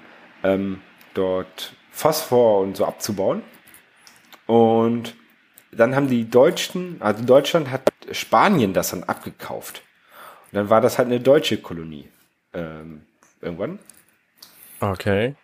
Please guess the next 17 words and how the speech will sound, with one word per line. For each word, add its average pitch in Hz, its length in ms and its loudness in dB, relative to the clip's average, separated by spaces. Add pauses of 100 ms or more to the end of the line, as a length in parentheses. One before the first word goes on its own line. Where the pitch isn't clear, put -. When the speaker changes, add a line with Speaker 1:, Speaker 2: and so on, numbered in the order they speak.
Speaker 1:
Und 117 1700 2
wenn 117 100 6
ich 113 80 0
das 110 200 0
richtig - 580 -4
in 117 180 -2
Erinnerung 131 500 -2
habe, 139 340 2
hat - 280 -4
Deutschland 117 520 4
dann 101 200 2
das 95 160 -6
Ganze 98 300 -2
an 82 200 -4
Japan 98 480 2
abgegeben, 151 640 -4 (460)
Palau. 135 420 -2